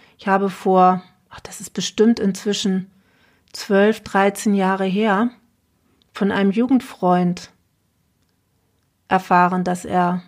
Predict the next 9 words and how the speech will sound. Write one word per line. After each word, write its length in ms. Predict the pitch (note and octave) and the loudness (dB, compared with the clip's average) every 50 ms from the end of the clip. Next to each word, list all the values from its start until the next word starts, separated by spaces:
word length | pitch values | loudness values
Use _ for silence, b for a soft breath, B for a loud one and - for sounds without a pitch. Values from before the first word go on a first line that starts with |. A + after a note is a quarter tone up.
| _ - | _ -8
verstorben 480 | - F#3 - - A3+ B3 B3+ A3 F#3 | -8 -6 -4 0 0 2 2 0 -2
ist. 260 | F#3 F3 F3 - - | -4 -4 -8 -10 -12
Ich 100 | G#3 - | -18 -12
kriegte 380 | - - G3+ G3 - - G#3+ F#3+ | -6 -4 -4 -4 -2 0 0 2
eine, 340 | F3+ F#3+ F#3 F#3 F#3 F3+ F3+ b b b b b b b b b b b b b b b b b b b b b - | 2 2 2 0 0 -2 -4 b b b b b b b b b b b b b b b b b b b b b 0
einen 240 | G3+ G#3 G#3+ G#3 F#3 | 2 4 4 4 4
Brief 300 | G3+ A3+ C4+ D4+ D4 - | 4 4 4 2 2 0
seiner 320 | - B3 A3+ A3 A3 G#3 | 2 2 4 4 4 2
Familie. 680 | G#3 A3+ A3 G#3+ G#3+ A3 A#3 B3 C4 C#4 D#4 D#4 D#4 | 2 2 0 2 2 4 2 2 2 2 0 -2 -2